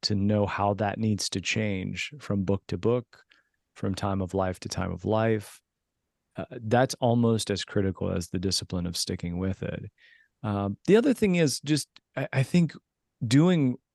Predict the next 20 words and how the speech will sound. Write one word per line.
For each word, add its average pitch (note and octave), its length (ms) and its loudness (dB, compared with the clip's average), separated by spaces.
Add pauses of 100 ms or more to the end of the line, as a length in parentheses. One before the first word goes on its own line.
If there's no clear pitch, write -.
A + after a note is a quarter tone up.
writing, A2+ 720 4 (640)
whether F#2+ 160 -4
it's F2+ 120 -6
articles F#2+ 460 -2
or F#2+ 80 -2
a F2+ 60 -4
blog E2+ 440 -6
or F#2 220 -8
a F2+ 80 -6
book, F2+ 440 -6 (480)
in B2 120 4
the B2 80 4
course C#3+ 460 2
of A2+ 120 2
the A2+ 140 -2
other A#2 240 2
parts G#2+ 320 -2
of F#2+ 120 -6
your F2+ 160 -4
life, G2 600 -2